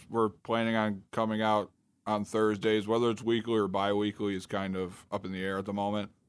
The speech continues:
But it will be on Thursdays. And you can check us out on Facebook at The Complaint Department or Twitter,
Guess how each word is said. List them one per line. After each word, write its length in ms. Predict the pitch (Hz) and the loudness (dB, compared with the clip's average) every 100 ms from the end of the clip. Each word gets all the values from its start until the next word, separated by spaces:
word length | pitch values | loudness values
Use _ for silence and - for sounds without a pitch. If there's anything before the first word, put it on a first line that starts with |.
| _ | _
But 100 | 123 | 4
it 40 | 147 | 6
will 140 | 202 | 8
be 140 | 208 160 | 8 6
on 100 | 131 | 4
Thursdays. 680 | 139 120 95 92 87 92 _ _ _ _ | 4 4 2 -2 -4 -8 _ _ _ _
And 80 | 123 | 0
you 80 | 135 | 2
can 120 | 143 | 4
check 160 | 180 170 | 4 4
us 120 | 165 | 6
out 140 | 160 | 4
on 80 | 135 | 4
Facebook 460 | - 139 139 135 127 | 4 4 4 2 2
at 100 | 113 | 0
The 80 | |
Complaint 440 | 107 104 - 120 113 | -2 0 4 4 4
Department 520 | 113 120 117 113 107 | 2 4 6 4 2
or 200 | 117 139 | 4 4
Twitter, 580 | - 160 143 131 123 | 4 4 6 6 4